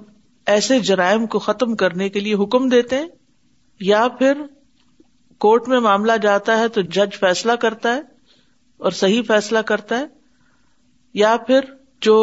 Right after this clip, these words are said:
ایگزیکیوٹر ہے، جو کٹر ہے، کاٹ رہا ہوتا ہے، ان سب کی نسبت بھی یہ کام، چونکہ یہ اللہ کے حکم کے مطابق کر رہے ہوتے ہیں،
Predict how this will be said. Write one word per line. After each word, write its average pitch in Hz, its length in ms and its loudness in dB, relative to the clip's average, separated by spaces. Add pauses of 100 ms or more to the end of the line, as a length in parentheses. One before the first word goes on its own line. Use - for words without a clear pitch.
(320)
ایگزیکیوٹر 240 840 0
ہے، 190 120 2
جو 180 140 0 (340)
کٹر 233 440 0
ہے، 147 120 -2 (420)
کاٹ 226 340 0
رہا 220 140 2
ہوتا 151 300 -2
ہے، 147 60 -12 (580)
ان 294 140 0
سب 339 240 0 (140)
کی 277 100 -2
نسبت 226 500 -2
بھی 233 160 -2 (140)
یہ 226 180 2
کام، 202 480 0 (440)
چونکہ 247 240 0
یہ 262 180 2
اللہ 220 260 0
کے 233 80 0
حکم 196 280 -2
کے 208 120 -6
مطابق 185 540 0
کر 208 140 0
رہے 196 120 -2
ہوتے 190 280 -4
ہیں، 220 160 -6